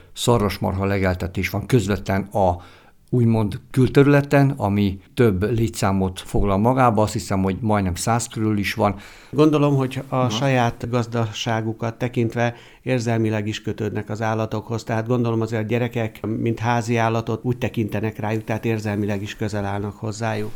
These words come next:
Speaker 1: Igen, ez így is van, mint a fiam el is mondta a T V riportban, igazából, hogy meghatotta ez a dolog.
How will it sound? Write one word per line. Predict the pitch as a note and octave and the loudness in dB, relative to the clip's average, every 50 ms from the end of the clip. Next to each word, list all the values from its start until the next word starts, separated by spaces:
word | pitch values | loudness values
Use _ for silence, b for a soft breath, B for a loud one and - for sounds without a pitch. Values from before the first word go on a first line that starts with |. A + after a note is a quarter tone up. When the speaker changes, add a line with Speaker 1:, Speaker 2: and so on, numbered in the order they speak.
| - B B B | -10 B B B
Speaker 1:
Igen, | B C3+ B2+ B2+ A#2+ | B 8 8 8 8
ez | A#2+ A2 A2+ | 8 6 6
így | B2 A2 | 4 4
is | G2 F#2 - | 2 2 2
van, | A2+ G#2+ | 2 2
mint | G#2+ G#2+ G2 - | 2 2 2 0
a | G#2 | -4
fiam | - - - A#2 G#2+ G2+ G2 G2 G2 | -4 -2 0 0 2 2 2 2 2
el | G2 F#2 | 0 -2
is | F2 - | -2 -4
mondta | - G#2 G2 F#2 F#2+ - G2 | -2 -2 -2 -2 -2 -4 -4
a | F#2 | -4
T | F2+ - | -2 -2
V | A2 G2+ F#2+ | -2 0 0
riportban, | G2 F#2+ F2+ G2 F#2+ - G#2+ G#2+ F#2+ G2 A2 A2 G2+ | 0 0 0 -2 -2 -2 -2 -2 0 0 2 2 2
igazából, | G2 G2 G2 F#2+ G2 G2+ G2 G2+ | 2 0 -2 -2 -2 -2 0 0
hogy | G#2+ G#2+ | 0 2
meghatotta | G#2 G#2 G2 - - - - G2+ F#2 - G#2+ F#2+ F#2 - G#2+ | 0 0 -2 -4 -8 -6 -4 -4 -2 -2 -4 -6 -4 -4 -4
ez | G2+ F#2+ G#2 | -4 -2 -4
a | |
dolog. | G#2 G#2 A#2 B2 B2 A#2+ A2+ A2+ | -2 2 4 4 4 4 2 0